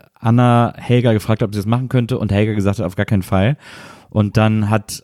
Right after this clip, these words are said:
Anna Helga vorgeworfen, dass Helga schuld gewesen sei an Hans Tod. Das ist ja die Folge, die wir beide gesehen haben, wo sie sich da im Wald verirrt haben. Und, äh, da hat Anna jetzt nochmal gesagt, ja, du hast ja Hans umgebracht, was echt nochmal so ein, <gasps> so ein ganz gemeiner Vorwurf war von Anna.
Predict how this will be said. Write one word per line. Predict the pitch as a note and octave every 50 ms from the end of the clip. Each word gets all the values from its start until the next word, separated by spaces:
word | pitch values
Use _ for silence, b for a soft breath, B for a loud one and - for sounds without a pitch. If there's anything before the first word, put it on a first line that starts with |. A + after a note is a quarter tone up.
| _
Anna | _ - A#2 B2 C#3 C#3+ C3+
Helga | B2 A#2 A#2+ B2 A#2+ A#2+
vorgeworfen, | A2 - B2 A#2 A#2 G#2+ G#2+ G#2 G2+ - A2+ G#2+ G2
dass | G2 G2 G2 - - - -
Helga | - - A#2+ B2+ C3+ C3 C3+ A#2
schuld | G#2+ - - - B2+ B2+ C3 B2+ - -
gewesen | A#2+ G#2 G#2+ G#2+ G#2+ G#2+
sei | G2+ G#2 G#2 G2+
an | F#2+ G2 G2
Hans | G#2 G#2 G#2 G2 -
Tod. | - - A2+ B2+ E3+ G3+ - A#2
Das | G2+
ist | G2 -
ja | G#2+
die | G#2+
Folge, | - - A#2 G#2+ G#2
die | G#2 G2+
wir | G2 G2
beide | G2+ G2 F#2 F#2+
gesehen | G2 G2 G#2 A#2+ C#3+ C3 G#2
haben, | G2+ G#2 G#2
wo | G#2 G2+
sie | G2+ G#2
sich | G2 -
da | A2 G2
im | F#2 G2
Wald | G2+ G#2 C3 D3+ -
verirrt | - G#2 - F#2 F#2 -
haben. | G#2 F#2+ F#2 G#2+ C#3 E3 - B B B B B B B B B B B B
Und, | B G#2+ G#2+ G#2 G#2 G#2 G#2 - -
äh, | - G#2+ A2 G#2 G#2+
da | G#2 G2+
hat | A2+ B2 - -
Anna | A#2 A#2+ C3 C3+
jetzt | B2 A2+ - B2+
nochmal | A#2+ A#2+ A#2
gesagt, | A2 A2+ A2 G2 -
ja, | A2+ A2 E2+ G2
du | G#2 F#2 A2 B2
hast | B2 A#2+ - -
ja | A#2+ G2+ G#2
Hans | A2+ G#2+ G#2 -
umgebracht, | G#2 A2+ A2+ A2+ G2 F#2+ F#2 F2+ E2+ - -
was | F#2 -
echt | - F#2+ F#2 -
nochmal | G2+ G2 G2+ F#2+
so | F#2 G2+ F#2+
ein, | F#2
<gasps> | -
so | G#3 A#3 C4 C4 B3+ B3 A#3 G#3 F3+ E3+ - - - D2+ D#2+ F#2+ G#2+ G#2+ A2+ A#2+ A2 - - G#2+
ein | G#2 G2+ F#2+
ganz | - A2+ A2+ C3 C#3 - - - - -
gemeiner | - G2+ G2 F#2+ G2 G2 F#2+ F#2 F2+ E2
Vorwurf | - - F#2+ F2 F2 F2+ E2+ - -
war | F2+ F2 G2
von | A#2+ - - F#2 E2+
Anna. | C#2 F2 F2 F#2+ G2+ B2 D#3+